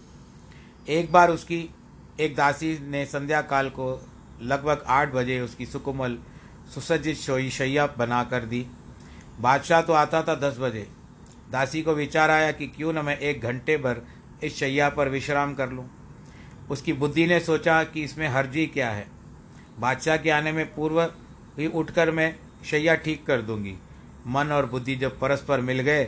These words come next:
तो इंद्रियों का क्या वश चलता, वह सो गई, गंभीर निद्रा के वशीभूत हो गई। दस बजे बादशाह आया तो दासी को अपनी शैया पर सोया देख करके बहुत गुस्से में आ गया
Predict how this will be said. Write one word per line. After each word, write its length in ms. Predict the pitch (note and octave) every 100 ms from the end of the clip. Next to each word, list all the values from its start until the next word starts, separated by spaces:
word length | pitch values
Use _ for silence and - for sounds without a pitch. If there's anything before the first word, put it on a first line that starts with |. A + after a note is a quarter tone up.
| - - -
तो 140 | B2 A#2+
इंद्रियों 400 | C3+ C#3 D3 C#3+
का 140 | C3+
क्या 240 | G#2+ C3 C3
वश 240 | A#2+ A2+
चलता, 380 | C3 A#2 B2 A#2+
वह 160 | A#2+
सो 340 | A#2 - C#3 D3
गई, 280 | C3 C3 B2+ - - -
गंभीर 460 | A2 C3 C3+ D#3+ C#3
निद्रा 340 | C3 A#2+ C3
के 140 | B2+ A#2+
वशीभूत 560 | A#2 B2 B2+ B2 A#2
हो 100 | A#2+
गई। 260 | A#2 A#2 A2+ - - -
दस 200 | B2+ C3+ B2+
बजे 240 | B2 B2
बादशाह 500 | A2 A#2 A#2 C3+ A#2+
आया 400 | A#2 B2+ C3 A#2 - - -
तो 80 | A#2
दासी 380 | A#2+ B2 C#3+ C3
को 100 | C3
अपनी 320 | A#2+ A#2+ A2+
शैया 380 | - A#2+ C3+ C3+
पर 220 | B2 A#2
सोया 360 | A#2 A2+ B2
देख 300 | A2+ A2+ A2+ -
करके 420 | A2 G#2+ B2+ B2 - - - G#2
बहुत 260 | C3 B2
गुस्से 300 | B2+ A2+ C3+
में 140 | B2+ A#2+
आ 160 | A2
गया 340 | G#2+ A2 A2